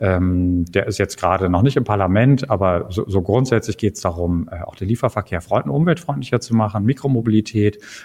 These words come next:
aber auch, äh, Flächen zu sichern für Lieferverkehr und die neue Mobilität durch Daten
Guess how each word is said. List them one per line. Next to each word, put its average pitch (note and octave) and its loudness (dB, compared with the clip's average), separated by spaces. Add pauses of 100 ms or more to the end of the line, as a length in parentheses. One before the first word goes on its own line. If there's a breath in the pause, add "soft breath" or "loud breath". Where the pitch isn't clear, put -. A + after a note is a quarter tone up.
aber F2 0
auch, F2 0
äh, D#2+ -6
Flächen - -6
zu F#2+ -4
sichern A#2 2
für A2+ -2
Lieferverkehr F#2+ -4 (460 loud breath)
und F#2+ -2
die G2 -2
neue F2+ 2
Mobilität F2 -4
durch F#2 -4
Daten F#2 0